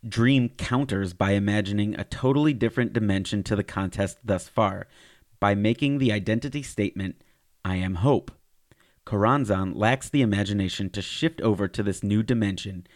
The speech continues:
and loses the game, at which point he's wrapped up in barbed wire for an eternity of torment. What's the point? The greatest investment risk I must minimize is not something that has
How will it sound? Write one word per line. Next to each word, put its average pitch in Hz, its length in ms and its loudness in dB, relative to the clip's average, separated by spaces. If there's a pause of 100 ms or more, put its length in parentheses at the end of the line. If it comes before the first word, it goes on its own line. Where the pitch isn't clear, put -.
(260)
and 110 200 2
loses 95 400 0
the 92 80 -4
game, 92 500 -2 (480)
at 123 200 0
which 131 240 -2
point 98 340 -2 (240)
he's 165 380 -2
wrapped 101 300 0
up 101 140 2
in 101 120 -2
barbed 92 260 0
wire 92 380 -2
for 107 200 0
an 101 100 2
eternity 95 500 0
of 101 100 -4
torment. 117 500 -2 (1400)
What's 123 220 0
the 120 100 -2
point? 143 300 0 (1200)
The 123 120 2
greatest 143 460 2
investment 113 600 0
risk 87 320 -4 (100)
I 110 200 4
must 117 360 2
minimize 95 560 -2
is 104 160 -2
not 123 240 2
something 101 520 0
that 101 140 2
has 104 180 0